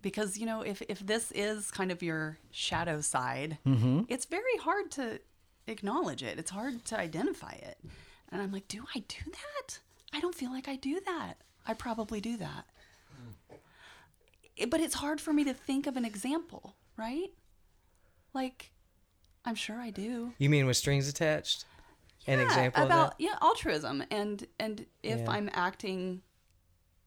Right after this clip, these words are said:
Speaker 1: in a manipulative or, you know, in a way i-, i-, to receive, I'm sh-, I'm sure I am, but I'm not aware of it.
Speaker 2: Hmm. Well, you're,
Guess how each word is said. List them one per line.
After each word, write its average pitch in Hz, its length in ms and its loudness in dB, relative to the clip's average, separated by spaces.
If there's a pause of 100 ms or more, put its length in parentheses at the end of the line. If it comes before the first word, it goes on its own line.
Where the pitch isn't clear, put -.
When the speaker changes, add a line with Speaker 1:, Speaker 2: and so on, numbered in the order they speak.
(160)
Speaker 1:
in 196 140 0
a 185 60 0
manipulative 180 960 -4 (300)
or, 156 480 -2 (1120)
you 185 100 -2
know, 147 280 -4 (360)
in 175 120 0
a 165 80 2
way 160 560 0
i-, 131 160 0
i-, 185 80 -2 (260)
to 214 120 -4
receive, 180 680 -4 (180)
I'm 190 140 2
sh-, - 180 -6
I'm 196 120 2
sure 214 180 -4
I 175 80 2
am, 180 280 0
but 151 100 0
I'm 180 180 2
not 190 200 0
aware 170 280 -2
of 143 100 -8
it. - 220 -8 (120)
Speaker 2:
Hmm. 139 560 4 (600)
Well, 208 100 8
you're, 208 200 6